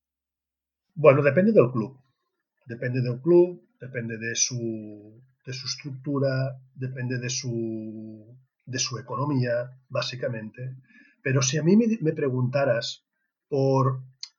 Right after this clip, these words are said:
el departamento ideal o la estructura ideal, yo te diría que un departamento de scouting tiene que tener tres niveles. Tres niveles. Uno,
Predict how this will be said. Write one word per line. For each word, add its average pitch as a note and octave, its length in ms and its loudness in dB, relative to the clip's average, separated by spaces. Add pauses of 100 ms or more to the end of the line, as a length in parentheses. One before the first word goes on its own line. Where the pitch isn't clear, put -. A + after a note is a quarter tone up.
(960)
el C#3 140 -2
departamento C3+ 720 2
ideal A2+ 580 -2 (160)
o B2+ 140 -2
la B2+ 80 0
estructura C3+ 760 -2
ideal, A2+ 580 -6 (1500)
yo C3+ 80 -14
te E3+ 100 4
diría E3 240 6
que - 60 -2
un F3 80 4
departamento C#3+ 500 0
de B2 80 -4
scouting C3 520 -2
tiene D3 200 -4
que C3+ 60 0
tener C#3+ 300 -2
tres D3 220 6
niveles. G#2+ 640 0 (840)
Tres C#3+ 200 2
niveles. B2 540 0
Uno, E3 420 2